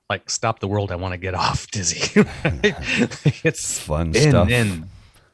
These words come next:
Speaker 2: Fun stuff. Not really,
Speaker 1: Oh,
Speaker 2: not really.
Speaker 1: totally spinning, and then chills going up and down, and they're just feeling, like, overall, like, "Ugh,"
Speaker 2: Yeah.
Speaker 1: and literally disoriented.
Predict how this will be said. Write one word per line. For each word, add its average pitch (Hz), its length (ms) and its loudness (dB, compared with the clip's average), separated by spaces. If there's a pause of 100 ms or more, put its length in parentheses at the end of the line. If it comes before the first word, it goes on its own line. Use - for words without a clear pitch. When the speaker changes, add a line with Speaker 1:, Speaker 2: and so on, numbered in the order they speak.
(160)
Speaker 2:
Fun 95 380 -2
stuff. - 400 -10
Not 104 260 2
really, 78 160 -4
Speaker 1:
Oh, 170 220 2
Speaker 2:
not 92 160 -2
really. 69 340 -8
Speaker 1:
totally 160 320 4
spinning, 98 380 -6
and 98 100 -4
then 90 220 -8
chills 131 640 0
going 92 340 -8
up 135 380 -2
and 95 220 -12
down, 127 480 2
and 90 120 -6
they're 107 140 -2
just 110 240 -6
feeling, 101 340 -4
like, 85 200 -10
overall, 95 320 -4
like, 90 100 -8 (240)
"Ugh," 143 500 4 (380)
Speaker 2:
Yeah. 73 240 -6
Speaker 1:
and 123 240 0
literally 147 920 0
disoriented. 95 800 -4